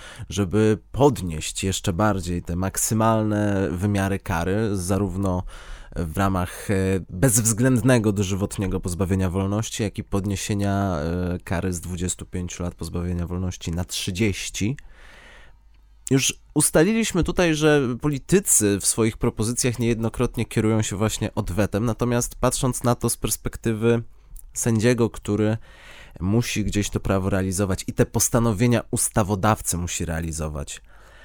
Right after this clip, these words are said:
jest jakaś różnica pomiędzy tymi trzydziestoma latami a dwudziestoma pięcioma? Czy to już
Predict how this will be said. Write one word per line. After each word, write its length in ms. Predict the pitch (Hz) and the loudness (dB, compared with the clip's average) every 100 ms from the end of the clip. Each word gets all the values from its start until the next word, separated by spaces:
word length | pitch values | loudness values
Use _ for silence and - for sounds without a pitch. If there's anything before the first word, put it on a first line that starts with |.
| - - - - - - - 107 | -20 -20 -20 -20 -20 -20 -6 0
jest 200 | 110 113 | 0 0
jakaś 320 | - 95 104 | -2 -2 -2
różnica 460 | 92 98 92 - | -2 -2 -2 -4
pomiędzy 400 | - 92 90 87 | -4 -4 -4 -8
tymi 260 | - 92 90 | -8 -6 -6
trzydziestoma 680 | - 80 85 - - 90 87 | -6 -8 -6 -6 -4 -2 -4
latami 320 | 87 85 85 | -6 -6 -6
a 40 | |
dwudziestoma 480 | 80 82 82 82 80 | -8 -8 -8 -8 -8
pięcioma? 460 | - 82 - 90 117 | -8 -10 -8 -8 -8
Czy 100 | - | -4
to 140 | 104 | -2
już 160 | 90 | -2